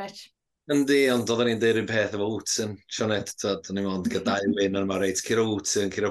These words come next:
Speaker 2: Bournemouth, fydd everything back to rosy, lly, ond, yym, ie, sgen i'm llawer o ffydd. Di gwatcha y highlights y gêm, dwi'n meddwl ddylsan ni 'di cael rhywbeth allan o gêm Luton. Dwi'n greu digon o gyfleon eto, ond, yym,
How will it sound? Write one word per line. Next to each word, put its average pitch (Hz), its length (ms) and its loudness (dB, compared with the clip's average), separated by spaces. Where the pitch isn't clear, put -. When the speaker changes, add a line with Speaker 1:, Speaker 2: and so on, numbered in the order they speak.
Speaker 2:
Bournemouth, 98 540 -2
fydd 98 160 2
everything 95 540 0
back 98 200 -4
to 98 160 0
rosy, 92 380 0
lly, 95 180 0
ond, 90 320 -12
yym, 92 300 -2
ie, 98 140 0
sgen 107 220 0
i'm 107 100 -4
llawer 110 280 0
o 98 40 -4
ffydd. 110 360 -4
Di 165 100 0
gwatcha 175 360 2
y 127 80 -6
highlights 120 580 2
y 95 80 -6
gêm, 110 320 -2
dwi'n 113 160 -4
meddwl 107 220 -2
ddylsan 104 260 -2
ni 101 80 -4
'di 98 100 -8
cael 104 300 -4
rhywbeth 101 280 -4
allan 98 220 -6
o 95 60 -4
gêm 101 180 -2
Luton. 104 320 -4
Dwi'n 95 160 -6
greu 101 240 0
digon 101 300 -6
o - 100 -6
gyfleon 101 480 2
eto, 101 320 -2
ond, 95 240 -8
yym, 98 200 -2